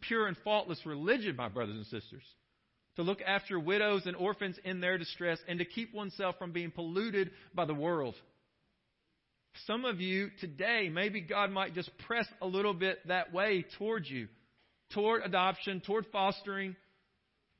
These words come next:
Maybe what you had hoped and planned that you might stand before a congregation somewhere like this today, and it hasn't happened. It, it's come back negative time and time again, or miscarriage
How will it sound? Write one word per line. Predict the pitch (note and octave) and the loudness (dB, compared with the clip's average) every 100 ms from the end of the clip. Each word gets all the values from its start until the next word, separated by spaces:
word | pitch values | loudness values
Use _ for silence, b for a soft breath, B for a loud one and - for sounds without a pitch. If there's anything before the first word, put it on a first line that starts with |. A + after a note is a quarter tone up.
| _ _ | _ _
Maybe | D#3+ F#3+ G#3 | 0 2 2
what | F#3+ G3+ | 0 0
you | E3+ G#3+ | 0 0
had | G#3+ | 0
hoped | - G#3+ G#3+ - | 2 4 4 -2
and | F#3 | -8
planned | - G3+ G3+ F#3+ | -2 2 2 2
that | D3 | 0
you | F3+ A3+ | -2 0
might | G#3 F#3+ | 0 -2
stand | - F#3+ | -2 -2
before | F3+ F#3+ F#3 | -2 -2 0
a | |
congregation | F#3+ F#3+ F#3 F3+ F#3 F#3+ F3+ | 0 0 2 2 2 -2 -6
somewhere | G3+ F#3+ F#3 | -4 0 2
like | F3 F3 | 2 0
this | F3+ | -4
today, | F3 F3 F3+ B - | 0 2 2 B -4
and | |
it | E3+ | -2
hasn't | B2+ F#3+ G#3+ G3+ | 0 2 2 0
happened. | C#3+ C#3+ C3 C3+ | -2 -4 -4 -6
It, | - | -6
it's | E3 | -4
come | G3 G3 | -2 4
back | F3+ D#3+ | 2 2
negative | E3+ F#3 G#3 G#3 F#3 - _ - | 2 2 4 2 0 -6 _ -4
time | G3 G3 G#3 G3 B | 2 4 4 0 B
and | E3+ | -2
time | F3+ F3+ | 0 0
again, | E3+ F#3+ G3+ - | 0 0 0 -2
or | |
miscarriage | D#3+ G3 - A3 G#3+ G#3+ | -2 -2 -2 2 4 4